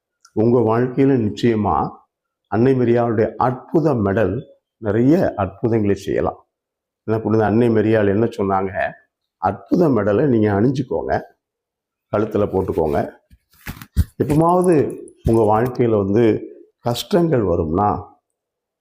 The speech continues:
உங்களுக்கு உதவி தேவைன்னா, நீங்க அற்புத மெடல் எடுத்து, "அம்மா மாதாவே, நான் உங்கள் மீது நம்பிக்கை வைக்கிறேன்.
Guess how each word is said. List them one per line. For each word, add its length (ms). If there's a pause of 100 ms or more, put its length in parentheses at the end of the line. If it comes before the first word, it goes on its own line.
உங்களுக்கு 360
உதவி 340
தேவைன்னா, 720 (240)
நீங்க 280
அற்புத 560
மெடல் 140
எடுத்து, 680 (640)
"அம்மா 260
மாதாவே, 920
நான் 180
உங்கள் 200
மீது 240
நம்பிக்கை 640
வைக்கிறேன். 500